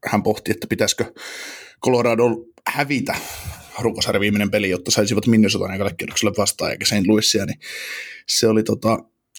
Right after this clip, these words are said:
se on aina, nämä on ihan mielenkiintoisia keskusteluita ja aiheita aina, että, että pitäisikö hävitä, jotta saa helpomman ja, ja näin, niin mä oon kyllä aina sitä mieltä, että ei, koska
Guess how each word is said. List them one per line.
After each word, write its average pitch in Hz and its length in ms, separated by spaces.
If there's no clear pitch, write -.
se - 140
on 139 80
aina, 160 200
nämä 147 180
on 156 60
ihan 160 160
mielenkiintoisia 120 480
keskusteluita 107 680
ja 101 180
aiheita 101 520
aina, 101 300
että, - 240
että - 140
pitäisikö 123 340
hävitä, 113 320
jotta 104 260
saa 113 180
helpomman 101 500
ja, 90 180
ja 113 120
näin, 113 360
niin - 260
mä 127 100
oon 120 80
kyllä 113 140
aina 107 280
sitä - 220
mieltä, 98 320
että 101 160
ei, 101 240
koska - 380